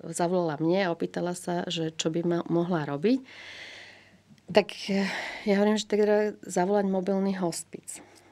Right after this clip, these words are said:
Lebo rozumiem tomu, že ak má on aj ťa-, lebo áno, nie je to len také, že teraz ležím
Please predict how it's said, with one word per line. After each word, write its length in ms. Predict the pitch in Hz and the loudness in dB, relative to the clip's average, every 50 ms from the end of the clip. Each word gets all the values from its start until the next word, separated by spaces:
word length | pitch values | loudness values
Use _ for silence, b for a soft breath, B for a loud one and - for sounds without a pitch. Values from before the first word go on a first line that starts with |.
| B B | B B
Lebo 400 | - - 175 170 165 175 165 - | -2 0 2 2 2 2 0 0
rozumiem 480 | - 170 160 160 190 208 208 202 180 160 | -2 0 0 2 2 2 2 2 2 0
tomu, 320 | - 156 151 165 196 233 | 0 0 2 2 4 4
že 140 | 220 185 175 | 2 2 -2
ak 180 | 170 - 160 160 | -2 -2 -2 0
má 220 | 170 175 175 - | 2 2 2 2
on 160 | - 165 170 | 2 0 0
aj 140 | - 160 160 - | 2 0 -2 -4
ťa-, 200 | - - 156 - | -4 -6 -6 -2
lebo 240 | 180 175 160 165 - | -4 -4 -2 -2 -2
áno, 240 | - 170 170 156 143 | -2 0 2 2 2
nie 160 | 147 156 160 | 2 2 0
je 80 | 160 160 | 0 0
to 60 | 175 | 0
len 80 | 160 151 | 0 0
také, 240 | 151 156 151 - - | 0 -4 -6 -6 -8
že 80 | 160 | -10
teraz 240 | - - - 156 151 | -8 -6 -6 -4 -4
ležím 560 | 151 151 147 147 151 160 160 175 185 196 196 | -2 -4 -4 -4 -2 0 2 2 4 2 0